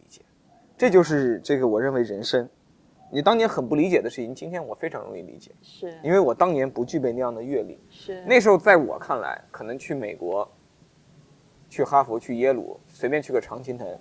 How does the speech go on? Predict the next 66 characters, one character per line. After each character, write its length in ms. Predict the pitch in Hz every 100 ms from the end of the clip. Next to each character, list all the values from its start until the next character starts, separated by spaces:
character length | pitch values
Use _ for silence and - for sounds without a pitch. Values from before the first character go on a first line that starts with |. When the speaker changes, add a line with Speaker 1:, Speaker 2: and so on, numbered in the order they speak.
| -
Speaker 1:
哪 140 | 120
怕 120 | 139
去 180 | 147 147
个 160 | 123 107 -
没 100 | 117
那 100 | 156
么 60 |
有 80 | 139
名 140 | 95 107
的 80 |
学 180 | 113 92
校， 220 | 98 110
Speaker 2:
是。 60 | 180 175 - - - _
Speaker 1:
这 140 | - 233
是 100 | 214
一 40 |
个 100 | 196
叫 160 | 190 175
绝 380 | - 143 151 277
对 240 | 359 220
意 340 | 170 233 208
义 80 | 165
的 140 | 135 160
好 260 | - -
事 240 | 107 - 139
和 160 | -
正 180 | 214 214
确 140 | 143
的 120 | 113 104
事。 180 | -
Speaker 2:
对， 260 | - 185 175
对， 120 | 170
对。 40 | 170 165 _ _ _ _ -
Speaker 1:
现 200 | 285 262
在 140 | 277
我 180 | 151 107
就 160 | 135
会 160 | 123 123
认 160 | 117 107
为 120 | 104
这 120 | 139
只 140 | -
是 160 | 95 113
一 80 | 107
个 100 | 113
相 280 | - 185 185
对 120 | 156
意 240 | 98 113
义 60 | 90
的 100 | -
好 160 | -
事， 200 | - - - _ _ _ _
适 180 | - 170
合 120 | 135
一 60 | 139
些 140 | 147
人， 280 | 120 117 151 - _ _ _
但 140 | - 120
你 60 |
不 120 | 107
去 140 | 117 -
也 60 |
没 100 | 87
什 120 | - -
么。 80 | _ _ _ _ _ _
Speaker 2:
对。 120 | 185